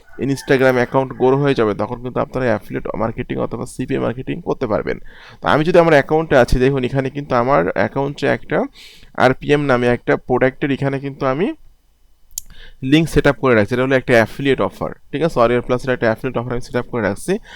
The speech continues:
আপনি কিন্তু আপনার অ্যাকাউন্টটা গ্রো করে নিয়ে এখানে কিন্তু সিপি অফারও যে কোনো লিংক সেট আপ করতে পারবেন, অথবা দেখা যাচ্ছে দশ দিনের আপনি সিপি অফারের লিংক সেট আপ করে রাখলেন, এরপর আপনি আবার দশ দিন অন্য কোনো অ্যাফিলিয়েট অফারের লিংক সেট আপ করে রাখলেন।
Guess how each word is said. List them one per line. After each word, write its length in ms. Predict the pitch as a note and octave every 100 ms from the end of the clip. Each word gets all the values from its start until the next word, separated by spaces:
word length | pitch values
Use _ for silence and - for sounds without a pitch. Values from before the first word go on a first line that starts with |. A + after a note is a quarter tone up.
| -
আপনি 300 | - A#2+ D3
কিন্তু 180 | C#3 D#3
আপনার 200 | D3+ D3+
অ্যাকাউন্টটা 420 | B2+ A#2+ C#3 C3+
গ্রো 260 | A#2+ B2+ D3 D3
করে 180 | C3+ A2+
নিয়ে 120 | G#2+
এখানে 260 | G#2+ B2+
কিন্তু 200 | B2+ B2 C3 -
সিপি 340 | D3+ D3 D#3
অফারও 540 | C3+ B2 C#3+ F3+ G3+ G3 - -
যে 120 | - C3+
কোনো 160 | C#3+
লিংক 180 | C3+ C#3
সেট 140 | - B2+
আপ 100 | B2+
করতে 240 | B2 A#2+
পারবেন, 280 | A#2 A#2 A#2
অথবা 300 | A2+ A#2+ A#2+ - - -
দেখা 140 | C3+
যাচ্ছে 160 | C#3 C#3+
দশ 180 | C#3 C3+
দিনের 120 | C3+
আপনি 140 | D3 C#3
সিপি 280 | - C#3+ C#3+
অফারের 260 | C#3 C#3+ C#3
লিংক 120 | C3+
সেট 140 | B2+
আপ 80 | C3 -
করে 140 | C3+
রাখলেন, 340 | C#3 - E3+ - - - -
এরপর 240 | C3 C3+
আপনি 280 | C3 - B2+
আবার 300 | B2 A#2+ A#2+ A#2+
দশ 140 | B2
দিন 140 | A#2+ B2 -
অন্য 160 | C3 B2+
কোনো 160 | B2+ A2+
অ্যাফিলিয়েট 280 | A2 B2+ A#2
অফারের 260 | A2+ A#2+
লিংক 160 | A2+ A#2+
সেট 100 | A#2
আপ 80 | A2 -
করে 120 | G#2+
রাখলেন। 320 | G#2 G2+ G#2